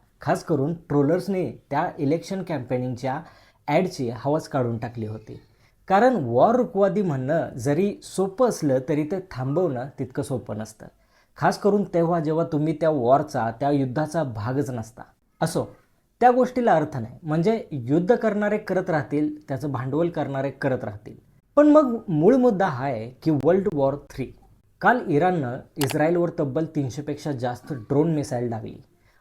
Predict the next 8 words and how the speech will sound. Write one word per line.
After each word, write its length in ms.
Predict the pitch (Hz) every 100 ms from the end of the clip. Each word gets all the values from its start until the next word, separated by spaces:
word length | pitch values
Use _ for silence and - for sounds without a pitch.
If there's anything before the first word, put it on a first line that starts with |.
| _
मागच्या 360 | 127 139 - 196
वर्षी 280 | 196 180 214
पॅलेस्टाईनने 760 | - 151 147 170 - 160 170
इस्रायलवर 480 | 151 - 135 139 147 123
हल्ला 320 | 127 139 170
केला 280 | 165 127 117
होता, 380 | 113 - 123 - _ -
त्यानंतर 580 | 180 214 151 - 131